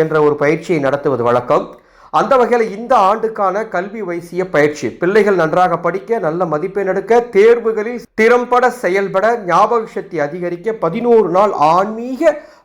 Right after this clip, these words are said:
அற்புதமான வழிபாடுகளும் சில எளிமையான பயிற்சிகளும் சொல்லித்தரப்போகின்றேன். பிள்ளைகள் இந்த பயிற்சியில் கலந்து கொள்ளலாம். பிள்ளைகளுக்காக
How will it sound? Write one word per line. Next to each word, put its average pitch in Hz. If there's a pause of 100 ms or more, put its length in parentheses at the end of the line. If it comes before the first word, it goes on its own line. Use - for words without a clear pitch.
(120)
அற்புதமான 226
வழிபாடுகளும் 202
சில 190 (140)
எளிமையான 196
பயிற்சிகளும் 165
சொல்லித்தரப்போகின்றேன். 180 (440)
பிள்ளைகள் 247
இந்த 160
பயிற்சியில் 170
கலந்து 165
கொள்ளலாம். 196
பிள்ளைகளுக்காக 196